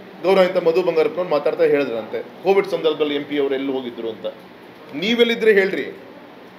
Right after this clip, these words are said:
ಕೋವಿಡ್ ಸಂದರ್ಭದಲ್ಲಿ ಒಂದೊಂದು ಸಾವನ್ನು ಕೂಡ ಉಳಿಸ್ಬೇಕು ಅಂತೇಳಿ ನಮ್ಮ ಪ್ರಧಾನಮಂತ್ರಿಗಳು ಇನ್ನೂರು ಕೋಟಿ ವ್ಯಾಕ್ಸಿನೇಷನ್ ಕೊಟ್ಟು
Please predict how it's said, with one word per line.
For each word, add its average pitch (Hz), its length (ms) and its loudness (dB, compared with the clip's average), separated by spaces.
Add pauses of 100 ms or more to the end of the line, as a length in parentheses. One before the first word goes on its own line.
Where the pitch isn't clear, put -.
(220)
ಕೋವಿಡ್ 180 300 2
ಸಂದರ್ಭದಲ್ಲಿ 180 640 2
ಒಂದೊಂದು 165 300 0
ಸಾವನ್ನು 180 480 4
ಕೂಡ 185 140 0
ಉಳಿಸ್ಬೇಕು 165 540 -2
ಅಂತೇಳಿ 131 600 -4 (300)
ನಮ್ಮ 151 180 -2
ಪ್ರಧಾನಮಂತ್ರಿಗಳು 165 1160 0 (840)
ಇನ್ನೂರು 190 280 2
ಕೋಟಿ 185 240 4
ವ್ಯಾಕ್ಸಿನೇಷನ್ 180 720 2
ಕೊಟ್ಟು 139 600 -4